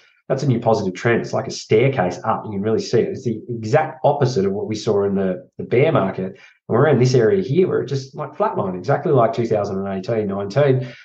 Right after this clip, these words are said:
uh, until, you know, buyers step back in. There's liquidity coming in o-, on the, the buy side. Of, that is a, a area of high, uh, value to a lot of longer term investors, and eventually just overwhelmed bears. They got totally exhausted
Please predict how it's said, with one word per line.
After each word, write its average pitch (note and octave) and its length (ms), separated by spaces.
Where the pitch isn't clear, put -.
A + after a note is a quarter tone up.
uh, A#2+ 300
until, B2+ 600
you - 80
know, G2 80
buyers A#2+ 360
step - 220
back A2+ 220
in. G#2+ 240
There's G2+ 240
liquidity A2 520
coming A2+ 280
in G#2 340
o-, G#2+ 100
on G#2 260
the, F#2+ 140
the G2 100
buy A#2+ 200
side. A#2 220
Of, F#2+ 240
that A#2+ 240
is G#2 100
a, F2+ 220
a A2 80
area A2 400
of - 80
high, C3 560
uh, F#2+ 200
value C#3+ 380
to B2 100
a G#2 40
lot G#2+ 140
of G#2+ 60
longer G#2+ 240
term G#2 160
investors, G#2+ 520
and G#2 120
eventually D#3+ 340
just B2 160
overwhelmed G2 460
bears. C3+ 240
They F#2+ 80
got G2+ 160
totally C3+ 380
exhausted F#2+ 580